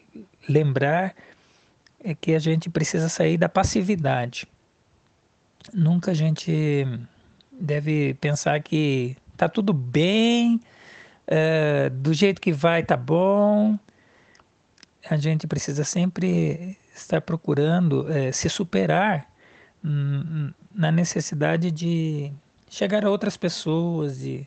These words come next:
de ser propositivo, de, de romper com aquela lógica de que o conformismo, a, a passividade <laughs> é que nos, nos rege, né? E,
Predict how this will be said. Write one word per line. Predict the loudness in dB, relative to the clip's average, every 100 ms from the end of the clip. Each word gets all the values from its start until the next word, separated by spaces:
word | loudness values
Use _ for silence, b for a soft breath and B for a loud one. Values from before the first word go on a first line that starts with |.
| -14
de | -8
ser | -6
propositivo, | -4 -4 -2 -2 -2 -4 -2 0 2 2 0 -4 -6 -8 B B B B _ -6
de, | -2 0 0 0 -2 -4 -10 -16 _ _ _ _ _ _ _
de | -2 0
romper | 2 2 2 0 2
com | 0
aquela | 2 2
lógica | 2 2 2 0 -2
de | -4
que | -2 0 0 0 -2 -4 -8
o | -8
conformismo, | -2 0 2 2 2 4 4 4 4 2 2 0 -2 -6 _ b b b b _
a, | -2 0 0 0 -2 -6 -8
a | -2
passividade | -2 0 2 2 2 4 4 2 2 0 0 _
<laughs> | _
é | 2 2
que | 2
nos, | 4 4 2 -2 -12 -20 -20 _ -4
nos | -2 0 0
rege, | 0 0 0 0
né? | 0 -2 b b b b b b _ -6
E, | -4 -4 -4 -6 -8